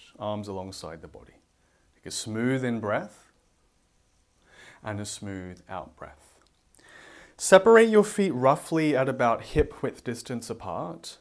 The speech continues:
Find a mild chair pose. Sitting bones down, reach the torso and the arms to the ceiling. Take a cycle of breath, dig the heels, reach the arms.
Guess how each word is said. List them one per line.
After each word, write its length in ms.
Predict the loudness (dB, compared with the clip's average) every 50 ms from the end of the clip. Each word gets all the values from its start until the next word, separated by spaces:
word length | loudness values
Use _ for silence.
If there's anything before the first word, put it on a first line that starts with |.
| _ _ _
Find 380 | -20 -6 -2 0 0 2 2 0
a 60 | 0
mild 580 | 2 2 0 0 0 0 -2 -2 -4 -4 -6
chair 300 | -10 -8 -8 -6 -6 -6
pose. 580 | -8 -10 -12 -12 -12 -12 -12 -16 -16 -18 -20 -20 _ _
Sitting 380 | -16 -6 -4 -2 0 2 4 4
bones 300 | 6 4 4 2 2 0
down, 480 | 0 2 2 2 0 0 -2 -6 -10 -14 -20 _
reach 320 | -10 -8 -8 -8 -8 -10 -10
the 100 | -10 -10
torso 500 | -6 -4 -2 -2 -2 -2 -4 -6 -6 -6
and 80 | -8
the 140 | -8 -10 -10
arms 320 | -8 -8 -8 -8 -10 -14 -16
to 80 | -18
the 140 | -18 -16 -16
ceiling. 440 | -16 -16 -16 -18 -18 -20 -20 -20 -20 _ _ _ _ _ -20 -20 -20 -20 -20 -20 -20 _ _
Take 160 | 0 0 0
a 60 | 0 -2
cycle 420 | 2 4 6 6 6 4 2 0
of 80 | 0 2
breath, 480 | 4 4 4 4 2 -4 -12 -20 -20 _ _ _
dig 240 | _ 0 0 0 0
the 80 | -2 -2
heels, 420 | -2 -2 -2 -2 -2 -4 -4 -4
reach 280 | -6 -6 -6 -8 -10 -10
the 140 | -8 -6 -6
arms. 540 | -6 -6 -8 -10 -12 -14 -16 -20 -20 -20